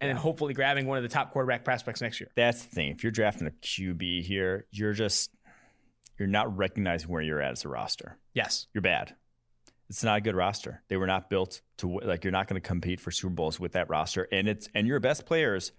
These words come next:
Speaker 2: are old because here, just let me le-, read off their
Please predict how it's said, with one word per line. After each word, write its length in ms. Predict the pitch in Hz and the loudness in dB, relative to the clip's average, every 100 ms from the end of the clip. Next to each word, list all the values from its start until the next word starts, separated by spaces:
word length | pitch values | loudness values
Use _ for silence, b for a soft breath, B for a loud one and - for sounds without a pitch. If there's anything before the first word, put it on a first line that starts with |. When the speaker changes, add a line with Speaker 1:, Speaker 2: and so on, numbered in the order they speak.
| b b b b - | b b b b 0
Speaker 2:
are 160 | 117 127 | 2 4
old 400 | 117 117 - - - | 2 -2 -6 -6 -2
because 680 | 120 - 254 202 113 - - b b - | -2 0 2 4 2 -2 -8 b b -4
here, 140 | 120 151 - | -4 -4 -8
just 200 | - 113 | -4 0
let 80 | 131 | 2
me 100 | 131 | 2
le-, 260 | 104 107 - | 2 0 0
read 200 | 107 110 | 2 4
off 180 | 95 | 4
their 160 | - 82 | 2 -4